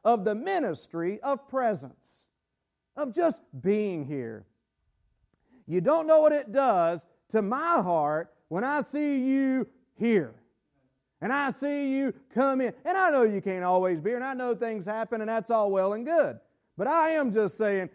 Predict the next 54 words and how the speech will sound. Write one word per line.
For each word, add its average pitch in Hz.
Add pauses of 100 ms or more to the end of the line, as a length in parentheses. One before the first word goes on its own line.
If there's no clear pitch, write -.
(120)
when 320
you 330
do 277
walk 220
in 226
them 220
doors, 190
I'm 208
telling 202
you 160
something, 160 (160)
it 196
blesses 185
my 185
heart. 131
Amen? 220 (140)
It 240
encourages 202
me. 156 (200)
Wh-, 190
wh-, 220
when 233
I 320
know 311
you're 302
going 302
through 294
a 277
tough 269
time 247
and 180
you 175
come 220
in 214
and 196
I, 196
and 202
I 208
see 220
you, 131 (440)
uh, 226
you 269
know, 294
and 240
I 254
know 294
that, 269
and 254
I'm 262
just 254
like, 254
"Wow, 285
that's 285
amazing." 269